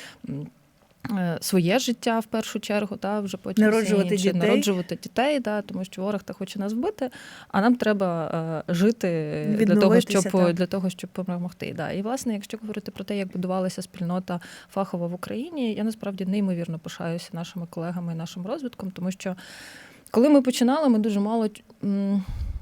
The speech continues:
Speaker 1: хтось більше, хтось менше, але ми мало знали, да, як працювати в умовах, коли,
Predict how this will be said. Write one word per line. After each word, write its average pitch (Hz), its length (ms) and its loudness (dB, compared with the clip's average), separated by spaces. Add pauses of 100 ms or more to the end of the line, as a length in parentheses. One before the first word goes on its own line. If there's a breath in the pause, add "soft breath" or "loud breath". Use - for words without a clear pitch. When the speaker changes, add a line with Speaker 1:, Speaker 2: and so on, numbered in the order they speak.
Speaker 1:
хтось 294 220 0
більше, 240 300 4
хтось 226 200 0
менше, 254 300 4
але 220 120 0
ми 220 140 4
мало 220 280 4
знали, 160 320 -2
да, 185 140 -2
як 185 180 -2
працювати 180 500 -6
в 165 60 -6
умовах, 180 320 0
коли, 170 320 -2